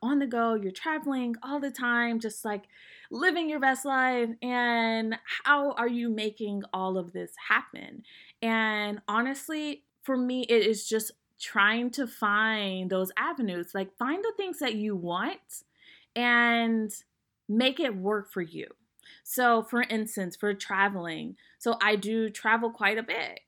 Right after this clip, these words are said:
um, I travel quite a bit for work, but then for pleasure as well, because I want to live a life where I am traveling, where I'm seeing the world, where I'm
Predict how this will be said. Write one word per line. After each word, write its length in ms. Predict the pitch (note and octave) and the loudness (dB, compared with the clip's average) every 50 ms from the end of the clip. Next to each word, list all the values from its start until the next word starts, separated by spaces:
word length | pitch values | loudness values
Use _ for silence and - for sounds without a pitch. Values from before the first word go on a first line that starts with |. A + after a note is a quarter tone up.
| _ _ - | _ _ -8
um, 640 | F#3+ G3 G3 F#3+ F#3+ F#3 F#3 F3+ E3+ D#3+ D3 C#3+ - - _ - | -4 -2 -2 0 0 0 -2 -2 -4 -6 -8 -8 -10 -8 _ -4
I 80 | G3 | -4
travel 360 | G3 G#3 G3+ G3+ G3+ G#3 G3+ G3 | 0 0 0 2 2 0 -2 -2
quite 200 | G#3 G3 F#3 F#3+ | 0 -2 -2 -2
a 40 | |
bit 160 | F#3+ F#3 F3+ - | -2 -4 -6 -6
for 100 | - F#3+ | -6 -8
work, 380 | F#3 F#3+ B3 D4 D4 D4 C#4+ - - - - - - - | -6 -2 -2 0 0 0 -2 -4 -10 -16 -20 -20 -4 0
but 140 | A3 A3+ A3 | 2 2 4
then 460 | A#3 A#3 A#3 A#3 A3+ A3+ A3+ A3 A3+ - - | 4 4 4 6 4 4 2 0 -2 -4 -4
for 140 | - A3+ | -4 -4
pleasure 580 | G#3+ - - A#3+ A3+ A#3+ A#3 A#3 A3 G#3 G3+ - - | -4 -2 0 0 2 2 0 0 -2 -2 -2 0 0
as 220 | G3 G3+ G3+ F#3 | 0 0 -2 -2
well, 400 | F3+ F#3+ A#3+ C#4+ A#3 E3 D#3 E3 F#3+ | -4 -2 -2 0 0 -2 -2 -4 -8
because 560 | F3 - - - G3 G3 G3 F#3+ G3 - - _ _ _ _ - | -10 -10 -6 -4 -2 -2 0 -2 -4 -8 -14 _ _ _ _ -8
I 360 | G3 G3+ G3+ G#3+ A#3+ C4 C4+ | -8 -6 -4 -4 -4 -2 -2
want 360 | A#3 G#3+ G#3+ A3 A#3+ A#3+ A#3 | -2 -2 0 -2 -2 -2 -4
to 120 | - A3+ | -4 -2
live 320 | G#3 F#3+ F3+ F#3 G3+ A#3 B3+ | -2 0 0 0 0 0 0
a 80 | B3 | -2
life 380 | G#3 F#3+ G3+ A3 B3+ B3+ A3+ A3+ - | -2 0 0 0 0 0 -2 -4 -4
where 240 | A3 G#3 G3+ G3+ - | -4 -2 -2 -2 -2
I 140 | - G3+ G#3 | -4 -4 -4
am 160 | G#3 G#3 G3+ | -4 -6 -8
traveling, 480 | G3 - G3+ G3+ A3+ A3+ A3 G#3+ G3+ G3 | -8 -4 -4 -2 -2 -2 -2 -4 -4 -4
where 160 | F#3+ F#3 F#3 | -4 -4 -4
I'm 100 | F#3 F3+ | -6 -8
seeing 340 | - - B3 B3 B3 A#3+ A3+ | -8 -6 -4 -2 0 0 0
the 80 | G#3+ | 0
world, 360 | G3 G3 G3+ G#3+ G#3 G3+ G3 | 0 0 0 0 0 -2 -2
where 200 | F#3+ F#3 F#3 F#3+ | -4 -6 -6 -4
I'm 120 | F#3+ F#3+ | -4 -6